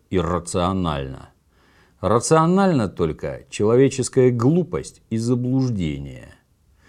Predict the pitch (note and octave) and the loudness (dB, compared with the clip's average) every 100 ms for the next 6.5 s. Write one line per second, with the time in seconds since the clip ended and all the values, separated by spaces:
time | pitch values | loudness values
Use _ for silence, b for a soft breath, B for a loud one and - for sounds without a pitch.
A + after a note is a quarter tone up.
0 | b b b b b A#2 F3+ G3+ G3+ B2+ | b b b b b 2 4 4 4 4
1 | C#3 C#3+ A#2 - G2+ A#2 C3 B2+ A#2+ B2 | 6 4 2 -4 -4 0 0 0 -2 -2
2 | - B2+ A#2 G2+ G#2 - A#2 B2+ C#3+ A#2 | 0 0 0 -2 -6 -4 0 2 2 0
3 | G2+ F#2 G2 G#2+ F#2 D2+ C2+ - _ _ | 0 0 0 2 0 -2 -8 -16 _ _
4 | _ _ _ _ _ _ - E2 F2+ F2+ | _ _ _ _ _ _ -10 -4 -2 2
5 | F2 F2+ G2 D#3 E3 D#3 - _ - B2+ | 2 2 4 2 0 -6 -14 _ 0 2
6 | B2 B2+ A#2+ A#2 G#2 | 4 4 2 0 -4